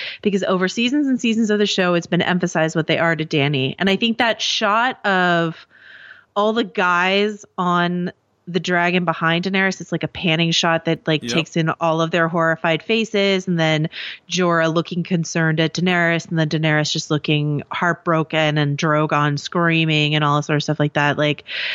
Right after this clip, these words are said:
Speaker 1: that is their attempt to really drive home that this is a huge loss.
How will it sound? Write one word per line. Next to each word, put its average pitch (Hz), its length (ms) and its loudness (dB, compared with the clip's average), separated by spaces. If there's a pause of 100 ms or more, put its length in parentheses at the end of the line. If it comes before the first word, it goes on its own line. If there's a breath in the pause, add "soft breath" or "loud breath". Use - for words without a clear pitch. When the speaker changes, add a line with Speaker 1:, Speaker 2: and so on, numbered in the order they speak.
(560 loud breath)
Speaker 1:
that 208 260 2
is 185 560 0 (140)
their 175 600 2
attempt 165 680 -4
to 175 220 -4
really 165 360 0
drive 160 260 -2
home 156 340 -2
that 151 180 -2
this 151 180 -4
is 156 120 -2
a 156 40 -2
huge 147 520 -2
loss. - 560 -2